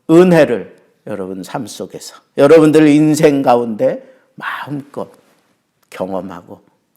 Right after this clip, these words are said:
체험하며 오로지 하나님께 영광 돌릴 수 있는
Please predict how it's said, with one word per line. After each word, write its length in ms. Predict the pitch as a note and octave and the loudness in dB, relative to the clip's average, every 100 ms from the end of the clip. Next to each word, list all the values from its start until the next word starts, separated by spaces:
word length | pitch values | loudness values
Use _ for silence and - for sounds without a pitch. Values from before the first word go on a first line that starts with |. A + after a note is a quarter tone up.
| - | -20
체험하며 720 | - F#3 E3+ D#3 B2+ A#2+ G2+ - _ _ _ _ _ _ _ _ - | -2 4 6 6 0 -4 -10 -16 _ _ _ _ _ _ _ _ -20
오로지 320 | - D#2+ G2 | -18 -16 -14
하나님께 560 | F2+ G2 G2 F2+ G2+ G2 | -10 -6 -6 -8 -6 -4
영광 480 | G2 G2+ G#2+ G2+ | -4 -2 -2 -2
돌릴 360 | G2 A#2 A2+ A2 | -6 -6 -4 -6
수 180 | G#2+ A2+ | -8 -12
있는 300 | G2 G#2 | -12 -12